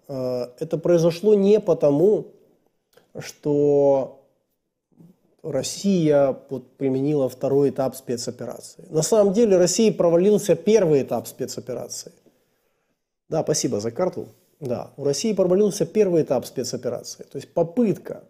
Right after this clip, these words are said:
захватить Украину, уничтожить наше сопротивление, сл-, разра-, сломать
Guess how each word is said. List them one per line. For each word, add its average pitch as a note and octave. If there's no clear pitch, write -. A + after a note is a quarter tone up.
захватить F3
Украину, E3+
уничтожить C#3
наше D3
сопротивление, D3
сл-, C3+
разра-, D#3
сломать E3+